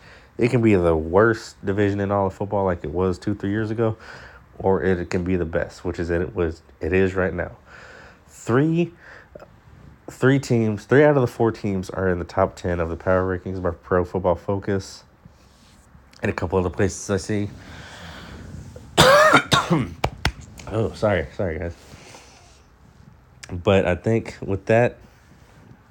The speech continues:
all right, with that, guys, I think that's, that's gonna wrap this podcast up for today. Um, it was really mainly football talks.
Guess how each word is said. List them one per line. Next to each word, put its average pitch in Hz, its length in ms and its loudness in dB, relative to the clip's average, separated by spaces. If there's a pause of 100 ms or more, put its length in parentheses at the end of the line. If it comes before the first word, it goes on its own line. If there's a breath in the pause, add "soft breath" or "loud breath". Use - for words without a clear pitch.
(1160 loud breath)
all 123 80 6
right, 107 40 4
with 104 160 0
that, 120 200 8
guys, 113 240 8
I 85 80 2
think 98 300 0
that's, 98 260 -2 (140)
that's 90 160 -2
gonna 92 140 -2
wrap 87 200 -2
this 85 160 -4
podcast 85 540 -4
up 82 160 -4
for 87 100 -4
today. 82 480 -2
Um, 78 320 -6
it 80 60 -6
was 82 120 -6
really 85 220 -2
mainly 85 300 -4
football 87 400 -2
talks. 87 500 -4